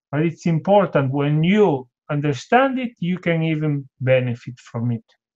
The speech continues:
right? And, um, the case of Ukraine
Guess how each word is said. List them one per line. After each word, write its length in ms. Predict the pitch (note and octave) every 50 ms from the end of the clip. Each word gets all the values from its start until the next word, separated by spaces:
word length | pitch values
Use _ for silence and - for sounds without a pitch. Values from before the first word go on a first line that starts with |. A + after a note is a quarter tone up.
| _ _ _ _ _ _ _ _
right? 240 | D3 D3 F#3 A3+ A3+ - _ _ - - - - - _ _ _ _ _ _ - - _ _ _ _ _ _ _
And, 600 | F3+ F3+ F#3 F#3 F#3 F#3+ F#3 F#3 F#3 F3+ F3 E3
um, 640 | F3 F3 E3+ E3+ E3 E3 D#3+ D#3 D3+ D3 C#3+ C#3 C3+ B2+ _ _ _ _ - _ _
the 220 | - D3 E3+ F#3 F#3
case 400 | F#3+ - G#3+ G#3+ G#3+ F#3+ - -
of 180 | G#3 F#3 -
Ukraine 840 | G3 F3+ F3 F3 - - - G#3+ A3 G3+ F3 D#3 C#3+ C#3 C#3 C3+ C3